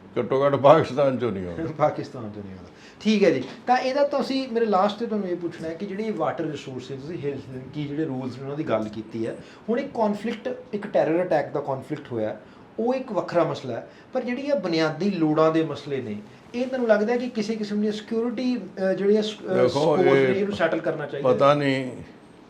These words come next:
Speaker 1: ਇਹ ਕਿਹਨੇ ਐਡਵਾਈਜ਼ ਕੀਤਾ ਹੈ।
Speaker 2: ਜੀ।
Speaker 1: ਜਿਹੜੀਆਂ law and order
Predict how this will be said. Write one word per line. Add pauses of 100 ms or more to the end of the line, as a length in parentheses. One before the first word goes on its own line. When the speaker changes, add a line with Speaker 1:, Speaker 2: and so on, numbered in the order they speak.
(600)
Speaker 1:
ਇਹ
ਕਿਹਨੇ
ਐਡਵਾਈਜ਼
ਕੀਤਾ
ਹੈ। (200)
Speaker 2:
ਜੀ। (2000)
Speaker 1:
ਜਿਹੜੀਆਂ
law
and
order